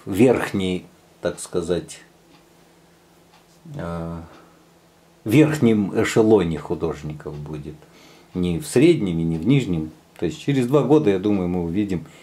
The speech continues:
и будем: "А, ну это же не Канкин". То есть здесь безупречное, э, движение. Хорошо. Хорошо.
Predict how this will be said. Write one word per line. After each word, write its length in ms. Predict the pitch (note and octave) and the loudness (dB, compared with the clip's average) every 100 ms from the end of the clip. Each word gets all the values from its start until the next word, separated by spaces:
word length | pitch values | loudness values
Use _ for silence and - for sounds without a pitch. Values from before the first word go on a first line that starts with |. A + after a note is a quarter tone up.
| - - | -20 -10
и 80 | D#2+ | -4
будем: 280 | F2 D#2+ D2 | -4 -2 2
"А, 340 | B2+ C#3 F#2+ | 4 4 2
ну 160 | E2 A2 | 0 0
это 180 | G#2 | 0
же 100 | D2+ | -4
не 120 | D#2+ D2+ | -6 -6
Канкин". 600 | E2+ G2 G#2 E2 - D2 - _ _ - - - _ _ _ _ _ _ _ | -2 0 0 -4 -12 -18 -20 _ _ -20 -20 -20 _ _ _ _ _ _ _
То 60 | - | -14
есть 120 | D2+ | -8
здесь 240 | F2 F#2+ | -4 -4
безупречное, 800 | D2 E2+ D#2+ D2+ D2+ C#2 - D2+ D2 | -2 -4 -4 -4 -4 -6 -8 -14 -12
э, 200 | D2 D2 D2 | -10 -12 -10
движение. 540 | D2+ D2 D2 D2 D2 - _ - _ _ _ | -10 -6 -6 -6 -10 -14 _ -20 _ _ _
Хорошо. 420 | - D#3 D3+ A2+ C#3 - _ _ _ _ _ _ _ _ _ _ _ _ _ _ _ _ _ _ | -4 -4 -2 -6 -10 -14 _ _ _ _ _ _ _ _ _ _ _ _ _ _ _ _ _ _
Хорошо. 440 | D3+ - - - | -14 -14 -16 -18